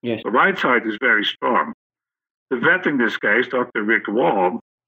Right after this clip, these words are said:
Speaker 2: needled five, six muscles in the lumbar spine area, in the hip region. And after that, the dog is strong as can be.
Speaker 1: Mm.
Speaker 2: Does that dog know placebo? No,
Speaker 1: Mm-hmm.
Speaker 2: dogs don't do placebo. That is as objective as you can get.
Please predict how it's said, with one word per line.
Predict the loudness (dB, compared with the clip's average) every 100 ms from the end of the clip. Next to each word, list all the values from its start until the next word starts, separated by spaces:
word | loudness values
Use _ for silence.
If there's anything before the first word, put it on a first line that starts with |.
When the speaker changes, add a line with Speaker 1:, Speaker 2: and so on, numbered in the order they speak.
| -6
Speaker 2:
needled | 0 0 2 0 0 -4 -8
five, | -2 -2
six | 0 -4 -4
muscles | -6 -6 -6 -10 -12 -20 _ -6
in | -2
the | 0
lumbar | 0 0 -2
spine | -2 0 2 2
area, | 2 2 2
in | -2
the | -2
hip | -4 -2
region. | -4 -2 -4 -6 _ _ _ _ -4
And | 0
after | 2 0
that, | 0 0 0
the |
dog | 0 0 0
is | -2
strong | -4 -2 0 0
as | -2
can | -4 -2
be. | -2 -2 -8 _ _ _ _ -4
Speaker 1:
Mm. | -4 -4 _ -4
Speaker 2:
Does | -2
that | 2 2
dog | 2 2 2
know | 0 0
placebo? | -2 -4 -2 0 0 0 -4 _ _ _
No, | -4
Speaker 1:
Mm-hmm. | 0 0
Speaker 2:
dogs | 2 0 0 -2
don't | -4 -4
do | -6 -4
placebo. | -6 -2 0 0 0
That | 2 0
is | 0 0
as | 0 0
objective | -2 0 0 0 -4
as | -4 -2
you |
can | -2 -2
get. | -2 -2